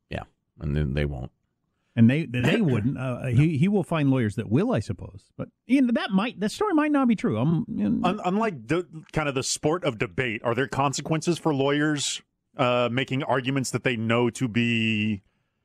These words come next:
Speaker 3: uh,
Speaker 1: It
Speaker 3: unfulfillable? Or I, I don't know what the jargon would be,
Speaker 2: In
Speaker 3: but
Speaker 2: an impeachment trial, which is not a court of law,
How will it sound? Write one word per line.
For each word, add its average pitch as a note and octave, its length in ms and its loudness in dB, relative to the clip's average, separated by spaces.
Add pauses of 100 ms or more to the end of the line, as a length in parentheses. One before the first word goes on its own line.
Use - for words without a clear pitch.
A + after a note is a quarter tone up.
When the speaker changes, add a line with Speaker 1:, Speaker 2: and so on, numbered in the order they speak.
Speaker 3:
uh, A#2+ 340 2
Speaker 1:
It - 40 -2
Speaker 3:
unfulfillable? C3 640 -2
Or C3+ 440 2
I, C3 220 0
I B2+ 60 0
don't A#2+ 80 0
know A#2 80 0
what G#2+ 100 -2
the G#2+ 80 -4
jargon G2 420 -2
would E2+ 140 -6
be, G#2 180 2
Speaker 2:
In A#3 80 4
Speaker 3:
but C4+ 60 4
Speaker 2:
an B3 100 2
impeachment G3+ 640 0
trial, A#2 300 -2
which A2 160 -2
is A#2+ 100 0
not D3+ 220 0
a D#3+ 60 -8
court F3 360 0
of C3 80 2
law, A#2+ 440 -2